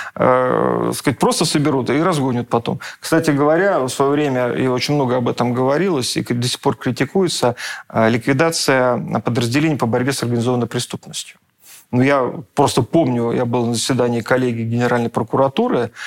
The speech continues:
э, непосредственно незадолго до этого решения, да, когда докладывал один из заместителей генерального прокурора, и в Ростовской области, как сейчас помню, они выявили несколько банд, которых не существовало в природе.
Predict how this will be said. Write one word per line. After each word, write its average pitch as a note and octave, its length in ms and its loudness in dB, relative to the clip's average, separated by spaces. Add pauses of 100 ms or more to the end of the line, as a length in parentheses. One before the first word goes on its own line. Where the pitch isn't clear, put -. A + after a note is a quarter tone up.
(320)
э, A2 220 0
непосредственно A2+ 880 0
незадолго A#2+ 540 0
до A#2+ 100 0
этого A#2+ 400 0
решения, A2+ 360 -2
да, F3+ 200 0
когда B2 440 2
докладывал A#2+ 540 0
один A#2 260 0
из A2 40 0
заместителей B2 560 -2
генерального A#2+ 420 0
прокурора, C3+ 540 0
и B2+ 100 -2
в A#2+ 60 0
Ростовской C3+ 460 0
области, F#3 220 -2
как B2+ 140 0
сейчас C3 220 -2
помню, - 400 -4 (320)
они A#2+ 200 4
выявили B2 640 0
несколько C3 500 0
банд, D#3+ 300 2
которых C3+ 360 0
не C#3+ 60 2
существовало - 400 0
в - 80 -8
природе. - 460 -2